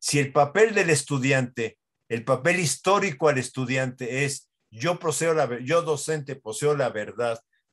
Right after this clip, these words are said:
tú tienes que escucharme y tomar nota y hacer lo que yo te digo",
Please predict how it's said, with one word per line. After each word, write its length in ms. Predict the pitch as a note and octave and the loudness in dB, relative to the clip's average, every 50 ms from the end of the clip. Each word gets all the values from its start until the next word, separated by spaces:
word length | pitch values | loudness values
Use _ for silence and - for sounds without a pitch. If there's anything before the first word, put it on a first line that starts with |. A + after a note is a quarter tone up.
| _ _ | _ _
tú 340 | - F3 F3+ F3 D3 B2 - _ _ _ _ _ _ | -4 -2 -2 -2 -4 -6 -12 _ _ _ _ _ _
tienes 400 | - D3+ D#3+ D#3+ D#3 D3+ C#3 - | 0 2 2 4 4 2 0 0
que 320 | - C#3 B2 A#2 - - _ _ | -2 -2 -2 -2 -4 -10 _ _
escucharme 880 | - - B2 - - - C3 B2 - - D3 D3 D3 C#3 C3+ A#2+ G#2 F#2+ - | -6 -6 -6 -6 -4 -4 -4 -2 2 4 4 4 4 4 2 0 -2 -4 -6
y 120 | A#2+ A#2+ A#2+ | -6 -6 -2
tomar 380 | - B2 B2 C3 C#3 C#3 C3 | -2 0 2 2 2 2 2
nota 540 | C3+ C#3 D3 D3 C#3+ C#3+ - A#2+ G2+ - - _ _ _ _ | 2 2 2 2 0 0 -4 -4 -6 -6 -8 _ _ _ _
y 320 | - A#2 A#2+ A#2+ B2 - _ _ _ _ | -4 -2 -2 -2 -2 -6 _ _ _ _
hacer 420 | - A#2+ A#2+ - - E3+ F3 E3 D3 | -2 -2 0 2 4 4 4 4 4
lo 160 | D3 C3+ C3 | 2 0 0
que 140 | - C3 B2 | 0 -2 0
yo 220 | A2+ C#3+ C#3+ C#3 | 2 0 0 0
te 140 | - B2+ A#2+ | -2 -4 -4
digo", 460 | A#2 C3+ E3 D#3+ D3 D#3 E3 E3 - | -4 -4 -6 -4 -4 -4 -4 -4 -8